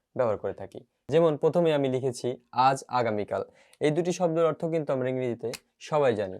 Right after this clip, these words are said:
আজ আমরা জানি যে টুডে মানে আজ, এবং টুমরো মানে আগামীকাল। এটা আমরা সবাই জানি যে টুডে আজ এবং টুমরো হচ্ছে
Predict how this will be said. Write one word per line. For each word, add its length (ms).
আজ 280
আমরা 200
জানি 320
যে 120
টুডে 300
মানে 260
আজ, 480
এবং 300
টুমরো 400
মানে 340
আগামীকাল। 560
এটা 200
আমরা 300
সবাই 340
জানি 340
যে 240
টুডে 360
আজ 380
এবং 400
টুমরো 320
হচ্ছে 400